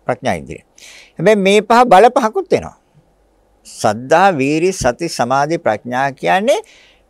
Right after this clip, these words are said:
බල ධර්ම පහක්, ඒ වගේම ඉන්ද්‍රිය ධර්ම පහක්. දැන්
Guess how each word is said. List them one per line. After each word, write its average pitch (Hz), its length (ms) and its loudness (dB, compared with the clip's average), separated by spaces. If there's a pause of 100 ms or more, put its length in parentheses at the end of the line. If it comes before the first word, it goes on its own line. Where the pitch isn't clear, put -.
බල 139 280 6
ධර්ම 208 320 4
පහක්, 220 320 4 (340)
ඒ 165 100 4
වගේම 208 260 4
ඉන්ද්‍රිය 220 320 4
ධර්ම 285 240 2
පහක්. 208 260 -6 (1700)
දැන් 170 380 4